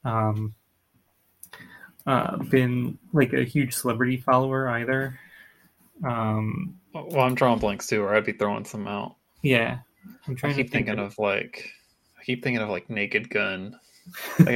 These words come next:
Speaker 2: keep
Speaker 1: Leslie
Speaker 2: thinking of, like,
Speaker 1: Nielsen. No,
Speaker 2: I
Speaker 1: Leslie
Speaker 2: keep thinking of movies from around that time period, and,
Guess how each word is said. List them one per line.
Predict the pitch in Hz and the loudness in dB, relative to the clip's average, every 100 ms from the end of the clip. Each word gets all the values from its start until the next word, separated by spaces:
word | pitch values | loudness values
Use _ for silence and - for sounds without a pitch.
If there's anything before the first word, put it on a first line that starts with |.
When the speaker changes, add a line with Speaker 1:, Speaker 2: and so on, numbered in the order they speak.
| 190 | 12
Speaker 2:
keep | 156 | 12
Speaker 1:
Leslie | 135 | 6
Speaker 2:
thinking | 147 | 8
of, | 131 | 8
like, | 120 113 | 8 6
Speaker 1:
Nielsen. | 123 - 131 127 127 123 - - - - - - - 127 | 4 0 2 4 4 0 -6 -10 -10 -12 -16 -18 -4 4
No, | 123 | 8
Speaker 2:
I | |
Speaker 1:
Leslie | 123 127 | 8 6
Speaker 2:
keep | 147 | 4
thinking | 160 143 | 2 4
of | 123 | 4
movies | 123 123 123 120 | 4 6 4 2
from | 135 | 0
around | 120 113 101 | 0 0 0
that | 101 98 | 0 -2
time | - 98 95 | -2 -6 -4
period, | 101 90 85 85 | -4 -2 -2 -2
and, | 82 82 - - | -6 -14 -18 -18